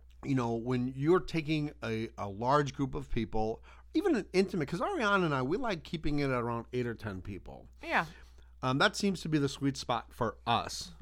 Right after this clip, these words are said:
Speaker 1: anyway. Um, it, it leads to great conversation. You really get to know people in a very, very, uh, individual way. You get to know everyone's names.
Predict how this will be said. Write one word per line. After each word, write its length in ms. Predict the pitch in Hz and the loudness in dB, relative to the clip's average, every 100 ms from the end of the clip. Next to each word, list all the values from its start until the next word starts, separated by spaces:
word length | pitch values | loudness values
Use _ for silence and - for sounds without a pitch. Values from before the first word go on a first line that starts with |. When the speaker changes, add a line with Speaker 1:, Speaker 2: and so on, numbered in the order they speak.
| - | -8
Speaker 1:
anyway. 540 | 113 95 95 101 113 - - - - - | -6 -6 -8 -10 -12 -16 -20 -20 -14 -2
Um, 500 | 131 127 123 120 131 - - | 2 2 0 -4 -8 -12 -4
it, 220 | 143 127 - | -2 -2 -4
it 200 | 143 139 - - - - | -6 -6 -12 -14 -12 -12
leads 380 | 160 147 170 165 | -8 2 2 2
to 60 | 135 | 0
great 200 | 147 147 | 2 2
conversation. 600 | 156 135 131 135 131 139 | 2 0 -2 -2 -2 -2
You 80 | 156 | 2
really 160 | 185 | 2
get 140 | 156 151 | 2 0
to 80 | 123 | 0
know 260 | 117 120 | 0 -2
people 560 | - 127 117 120 120 123 | 0 0 2 2 2 0
in 80 | 117 | -4
a 40 | 110 | -8
very, 520 | 104 101 127 127 123 | -8 -2 0 2 0
very, 640 | 104 120 117 117 117 117 - | -2 -4 -2 -2 -2 -4 -6
uh, 300 | 110 107 104 101 - - - - | -6 -4 -8 -10 -18 -20 -6 4
individual 680 | 156 131 127 135 120 104 101 | 6 6 4 4 2 0 0
way. 300 | 120 123 123 | 2 2 2
You 60 | |
get 160 | 117 117 | 0 -6
to 60 | |
know 120 | 110 104 | -6 -6
everyone's 440 | 104 98 92 90 | -8 -8 -8 -6
names. 640 | 101 113 117 117 117 110 | -4 -2 -2 0 -2 -4